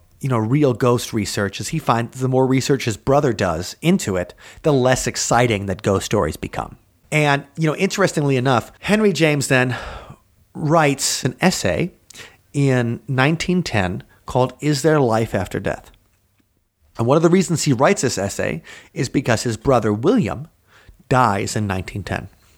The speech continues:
And so William, who's fascinated with spiritualism, he, uh, promises to his friends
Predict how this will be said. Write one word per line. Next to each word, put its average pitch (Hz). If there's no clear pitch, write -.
And 107
so 120
William, 135
who's -
fascinated 113
with 101
spiritualism, 92
he, 185
uh, 127
promises 165
to -
his 156
friends 110